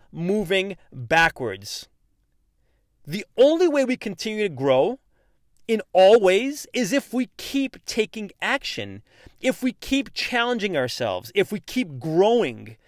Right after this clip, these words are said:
if we keep learning, if we keep getting better. If we do all these things, it keeps us moving forward. You know, that's why I do my very best, as much as I can, to keep reading. I wanna learn. I wanna get better.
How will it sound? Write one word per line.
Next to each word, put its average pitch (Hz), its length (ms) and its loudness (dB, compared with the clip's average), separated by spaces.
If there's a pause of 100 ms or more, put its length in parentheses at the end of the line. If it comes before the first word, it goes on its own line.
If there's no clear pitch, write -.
(200)
if - 180 2
we 247 80 4
keep - 300 -6
learning, 165 640 0
if 135 120 -6
we 208 80 -4
keep 175 300 -8
getting 185 360 0
better. 165 460 0 (1000)
If 196 160 0
we 262 80 0
do 226 260 0
all 277 160 6
these 190 160 -4
things, 190 300 -4
it - 120 -10
keeps - 380 -6
us 269 160 -8
moving 202 400 -4
forward. 240 760 -4 (960)
You 220 120 -2
know, 240 120 8
that's 247 320 2
why 277 200 6
I 220 120 2
do 214 180 -4
my 226 160 2
very 233 440 0
best, 233 360 -2
as 160 100 -6
much 226 200 -4
as 233 80 0
I 214 40 -2
can, 247 180 -4
to 214 80 -6
keep - 420 -10
reading. 214 420 -2
I 269 60 0
wanna 262 180 2
learn. 208 460 0
I 160 40 0
wanna 208 180 -4
get 202 280 -10
better. 175 460 0